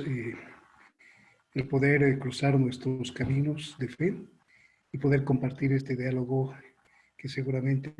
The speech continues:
muchos hermanos lo van a escuchar. Dios, mediante lo que podamos compartir, nos ayuda a fortalecernos en este caminar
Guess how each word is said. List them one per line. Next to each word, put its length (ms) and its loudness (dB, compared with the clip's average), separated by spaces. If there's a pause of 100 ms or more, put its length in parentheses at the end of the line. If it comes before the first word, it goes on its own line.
muchos 340 -6
hermanos 560 -6
lo 80 -8
van 120 -8
a 40 -10
escuchar. 640 -6 (760)
Dios, 240 2
mediante 840 2 (180)
lo 80 -8
que 100 -10
podamos 540 -6
compartir, 720 -8 (680)
nos 200 -4
ayuda 260 2
a 40 -4
fortalecernos 1120 -6
en 100 -6
este 200 -12
caminar 560 -10